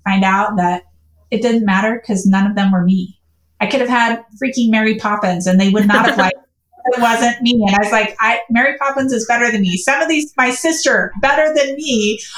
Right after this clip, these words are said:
Why don't you <laughs> like these people?" And it was just 'cause it was different. Um, so that was something really hard for me to deal with as a single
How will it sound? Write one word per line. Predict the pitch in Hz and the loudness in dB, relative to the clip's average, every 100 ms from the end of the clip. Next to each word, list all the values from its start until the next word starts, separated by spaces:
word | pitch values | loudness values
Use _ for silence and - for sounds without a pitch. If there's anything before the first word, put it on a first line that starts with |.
| 247 | -2
Why | 254 285 | 2 2
don't | 320 330 320 | 2 0 0
you | 427 302 | -2 0
<laughs> | 349 | -2
like | 349 349 - | -2 -4 -6
these | 403 - - | -4 -4 -4
people?" | 311 381 370 262 240 247 - - - - _ - | -2 0 0 2 2 0 -4 -8 -8 -12 _ -2
And | 240 | 0
it | 247 | 2
was | 254 247 - | 0 0 0
just | 240 233 - | -2 -2 -2
'cause | 220 226 | -2 0
it | 226 | -2
was | 214 202 | 0 0
different. | 185 185 175 - 170 - - - - - _ _ _ _ _ _ | 0 -2 -4 -6 -8 -8 -12 -12 -12 -12 _ _ _ _ _ _
Um, | 220 190 185 175 175 180 185 - _ _ _ _ | 0 2 2 2 2 2 0 -6 _ _ _ _
so | - - 240 202 | -8 -2 -2 0
that | 233 226 - | 0 0 0
was | 277 - | -2 0
something | 220 196 208 196 | -2 0 0 2
really | 202 196 190 | 2 0 0
hard | 185 175 175 - | 0 -2 -4 -4
for | 190 | 0
me | 190 180 175 | 2 2 0
to | |
deal | 180 180 | -2 -2
with | 180 175 - | -2 -4 -4
as | 180 180 | -4 -2
a | 180 | -2
single | - 180 180 | -2 -2 -2